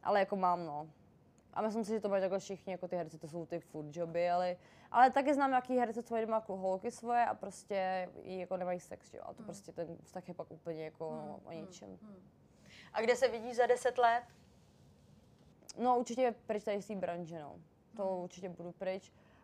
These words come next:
Speaker 1: ale jako já nevím ještě, jako co mě čeká, já furt mám takovou otevřenou cestu, já teď teda rozjíždím ten svůj biznis tou svojí
Speaker 2: Hmm.
Speaker 1: značkou.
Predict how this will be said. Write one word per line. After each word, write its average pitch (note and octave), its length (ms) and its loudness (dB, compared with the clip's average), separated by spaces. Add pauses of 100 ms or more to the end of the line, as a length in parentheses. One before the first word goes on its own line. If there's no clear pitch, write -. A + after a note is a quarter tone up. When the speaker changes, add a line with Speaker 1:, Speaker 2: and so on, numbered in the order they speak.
(120)
Speaker 1:
ale G3+ 480 8
jako G3 420 6
já G#3 400 6 (800)
nevím F3 520 -2
ještě, F3+ 360 -10 (220)
jako G3+ 200 -4
co G3 120 -6
mě G#3 140 2
čeká, G3+ 240 0
já F#3+ 60 8
furt F#3 120 -2
mám F#3+ 100 -2
takovou F#3+ 240 0
otevřenou F#3+ 400 -2
cestu, F#3+ 360 -6
já F#3 160 4
teď F#3 120 -6 (140)
teda F#3 280 -2 (180)
rozjíždím F#3 420 -4
ten F#3+ 120 -4
svůj G#3 160 -6
biznis F#3 280 -6
tou G3+ 120 -6
svojí F#3+ 180 -6
Speaker 2:
Hmm. - 100 -8
Speaker 1:
značkou. A#3 480 -2